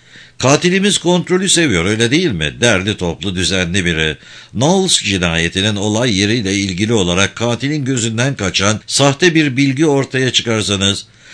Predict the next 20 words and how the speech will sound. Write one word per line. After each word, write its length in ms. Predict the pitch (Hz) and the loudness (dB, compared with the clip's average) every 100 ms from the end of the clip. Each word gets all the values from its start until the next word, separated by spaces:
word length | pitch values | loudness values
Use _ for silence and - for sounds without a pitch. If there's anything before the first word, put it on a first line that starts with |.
| - - | -16 -2
soruşturmada 720 | 127 151 156 180 175 170 170 | 2 4 4 2 2 2 2
gerçek 520 | 151 147 139 175 120 | 4 2 2 0 0
bir 100 | 160 | -2
ipucuna 580 | 85 165 165 135 151 143 | -2 -4 -2 -2 -2 0
ulaşmış 560 | 139 139 - 135 156 | 2 0 0 0 0
gibi 260 | 143 131 113 | 0 -2 0
davransanız, 880 | 107 90 98 95 87 92 90 90 - _ - - - | 0 0 0 -2 -2 0 0 -2 -6 _ -20 -20 -10
katilin 560 | - 90 87 95 123 113 | -2 0 0 -2 -4 -2
kendisini 580 | 110 101 101 107 117 | -4 -2 -2 -2 -2
savunmaya 580 | 117 104 113 113 113 127 | -2 -2 -2 -2 -2 0
geçmesine 680 | 107 110 101 113 104 120 120 | 0 0 0 -2 -2 -2 -2
neden 260 | 98 98 110 | 0 0 0
olsanız." 720 | 95 85 92 87 82 82 - _ _ _ _ _ _ _ _ - - - | -2 -2 -2 -2 -2 -4 -10 _ _ _ _ _ _ _ _ -20 -20 -6
"Yani 320 | 170 220 202 104 | 0 0 0 0
bir 180 | 104 | 0
şekilde 460 | - 135 123 131 139 | 0 -2 -2 0 0
kafasına 520 | 139 131 143 147 151 | -2 -2 -2 0 0
girsek 520 | 139 143 139 160 156 | 2 0 2 0 0
demek 280 | 143 120 107 | -2 -2 -2
istiyorsunuz." 840 | 104 - 110 104 104 95 98 90 | -4 -4 -2 -2 -4 -4 -4 -6